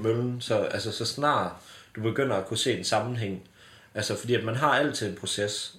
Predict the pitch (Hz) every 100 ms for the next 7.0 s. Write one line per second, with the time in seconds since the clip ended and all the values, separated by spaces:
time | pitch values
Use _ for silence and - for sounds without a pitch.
0 | - 104 101 - 117 90 - 110 101 85
1 | 85 87 92 - - - - - - -
2 | 98 90 90 - - _ _ - 117 104
3 | - 143 135 151 165 127 139 117 98 127
4 | 120 - 123 123 92 87 - - - -
5 | - - 113 143 120 117 113 127 123 113
6 | 123 123 127 123 98 101 101 98 92